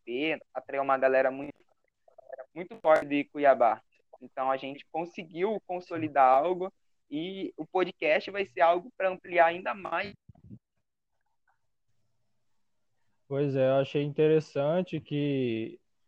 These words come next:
Speaker 2: por mais que se a gente fosse tomar o destino que a gente tava planejando, acho que a gente ia fazer só música, né?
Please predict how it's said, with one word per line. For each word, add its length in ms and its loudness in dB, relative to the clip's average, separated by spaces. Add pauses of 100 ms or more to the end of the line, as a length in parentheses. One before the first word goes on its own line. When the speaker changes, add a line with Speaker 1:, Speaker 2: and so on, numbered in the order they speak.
(280)
Speaker 2:
por 140 -4
mais 360 0
que 680 -2 (340)
se 140 -6
a 100 4
gente 640 -6 (160)
fosse 220 -8
tomar 320 -2
o 80 -2
destino 420 -8
que 80 -4
a 60 2
gente 240 -6
tava 180 0
planejando, 540 -2
acho 180 0
que 80 -4
a 80 0
gente 320 -6
ia 120 -2
fazer 320 -2
só 200 -2
música, 640 -4
né? 220 -10